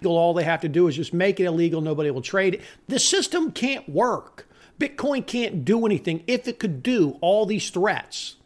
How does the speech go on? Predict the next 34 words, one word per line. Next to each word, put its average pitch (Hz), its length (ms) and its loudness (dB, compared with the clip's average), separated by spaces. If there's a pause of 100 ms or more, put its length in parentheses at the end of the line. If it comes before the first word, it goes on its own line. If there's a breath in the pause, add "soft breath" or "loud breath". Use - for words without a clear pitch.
(560 soft breath)
they 208 120 4
certainly 269 480 0
wouldn't 185 460 2
wait 220 260 6
for 180 180 -2
Bitcoin 165 640 2
to 156 60 -2
become 165 320 -2
so 208 400 2
big 156 580 0 (300 loud breath)
that 185 140 -2
the 165 80 -4
people 202 360 -4
had 175 220 -2
so 208 340 2
much 185 320 -2
money 175 240 0
in 143 200 -4
Bitcoin 143 440 -6
that 139 140 -8
were 147 80 -6
supposedly 170 800 2 (240 loud breath)
independent 190 640 0
and 135 220 -14
outside 170 580 -2
the 151 60 -8
system - 520 -2 (220 loud breath)
that 147 140 -2
they 180 100 6
could 156 160 2
then 202 180 4
threaten 175 500 0
the 147 80 -2
system. 185 500 -2